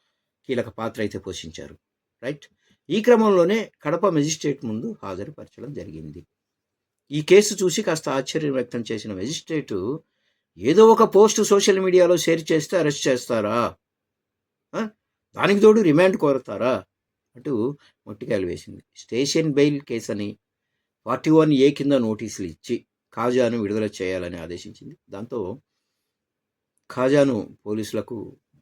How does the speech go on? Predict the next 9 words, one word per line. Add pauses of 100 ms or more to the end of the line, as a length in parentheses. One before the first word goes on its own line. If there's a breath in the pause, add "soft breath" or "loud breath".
(720)
ఆ, (560)
అప్పచెప్పడం
ఇదేదో (120)
జరిగిపోయింది.
So, (480 soft breath)
ఈ
శ్రీనివాసరెడ్డికి
షాక్
తగిలినట్టయింది.